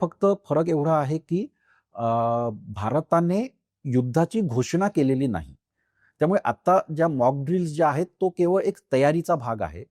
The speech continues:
आणि तो तयारीचा भाग माझ्या मते सामान्य लोकांना जागृत करण्याच्या दृष्टीने तर आहेच, मात्र त्यापेक्षाही जास्त महत्त्वाचं आहे की आपली प्रशासकीय व्यवस्था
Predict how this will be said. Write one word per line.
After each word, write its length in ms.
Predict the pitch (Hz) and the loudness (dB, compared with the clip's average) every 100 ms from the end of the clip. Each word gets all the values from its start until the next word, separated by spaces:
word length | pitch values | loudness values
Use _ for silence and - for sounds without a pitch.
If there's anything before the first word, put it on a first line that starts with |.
| _ _ _ - | _ _ _ -4
आणि 240 | 135 185 | -2 -2
तो 280 | - 190 196 | 0 0 2
तयारीचा 460 | 143 139 160 175 185 | 2 2 2 2 0
भाग 220 | 170 185 | 2 0
माझ्या 320 | 185 131 143 | 0 -2 -2
मते 420 | 160 156 - 185 - _ _ - | -4 -4 -2 -2 -2 _ _ -10
सामान्य 600 | - 117 143 165 190 196 | -4 0 2 2 2 0
लोकांना 640 | 156 127 123 156 165 175 190 - 113 | 0 0 0 0 2 2 2 0 -2
जागृत 360 | 110 117 165 - - | -2 2 2 2 2
करण्याच्या 360 | 170 170 185 | 2 2 -2
दृष्टीने 480 | 165 160 - 170 175 | -2 -4 -6 -6 -2
तर 160 | 165 165 | 0 0
आहेच, 300 | 139 135 - | 2 0 -2
मात्र 380 | 147 - 175 208 _ _ _ _ - | -6 0 0 0 _ _ _ _ 0
त्यापेक्षाही 500 | 143 175 170 - 202 | 0 2 0 0 2
जास्त 280 | 165 143 180 | 2 2 -2
महत्त्वाचं 540 | 165 165 170 165 180 | 0 0 0 0 0
आहे 200 | 165 165 | 0 -2
की 120 | 175 | -2
आपली 260 | 175 - 196 | -2 0 -4
प्रशासकीय 760 | - 135 - 170 - 180 202 | -2 -4 0 -2 -2 -4 2
व्यवस्था 580 | 214 151 131 143 - - | 4 4 2 0 -2 -6